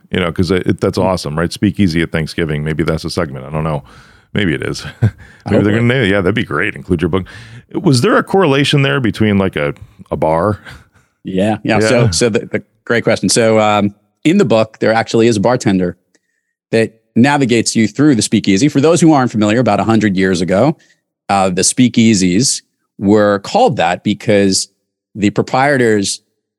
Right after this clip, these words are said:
Speaker 2: it was during Prohibition. You probably were serving things you weren't allowed to serve at that particular point.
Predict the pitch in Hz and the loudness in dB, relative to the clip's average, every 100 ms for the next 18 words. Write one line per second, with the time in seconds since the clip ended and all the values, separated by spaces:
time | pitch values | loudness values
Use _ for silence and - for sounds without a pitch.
0 | _ _ _ _ - 98 80 104 131 - | _ _ _ _ -4 -2 -2 0 2 2
1 | 139 104 95 120 131 - 92 85 - 82 | 2 2 0 -2 -4 -6 -8 -8 -4 -2
2 | 90 104 104 101 - 101 101 110 107 95 | 0 2 2 2 0 0 0 0 0 0
3 | 92 92 117 101 - 90 90 87 80 - | -2 0 0 -2 -4 -4 -2 -4 -6 -4
4 | 95 87 80 92 90 - 80 87 87 - | -2 -2 -2 -4 -6 -10 -10 -10 -12 -8
5 | 90 110 | -4 -2